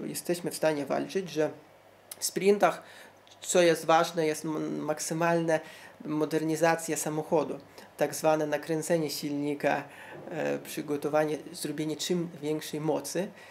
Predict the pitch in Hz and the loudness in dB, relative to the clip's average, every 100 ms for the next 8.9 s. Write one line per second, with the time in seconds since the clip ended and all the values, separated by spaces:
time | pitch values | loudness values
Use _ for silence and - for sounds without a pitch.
0 | - - - - - 170 180 185 196 190 | -20 -20 -20 -20 -8 -2 -2 -2 -4 -2
1 | 190 185 196 - 202 180 170 170 170 156 | 0 0 0 0 2 4 4 2 2 0
2 | 165 175 175 185 156 165 185 180 180 185 | 2 0 0 -2 -2 -2 -2 -2 -2 -2
3 | 180 214 180 180 185 185 185 - 220 196 | -2 -2 -2 0 0 0 -2 -4 -2 0
4 | 151 - - - - - - - - 170 | 0 0 -6 -16 -20 -20 -20 -14 -6 4
5 | 180 - - 185 202 202 - - - 180 | 6 6 -2 -4 4 6 6 -2 -18 -2
6 | 175 196 190 190 190 196 185 - 190 185 | 4 4 4 -2 2 2 0 0 2 2
7 | 180 180 190 190 196 196 - 190 202 202 | 0 -4 -2 0 0 -2 -8 0 2 2
8 | 190 208 208 240 220 180 156 165 170 | 0 0 2 2 2 -2 2 4 4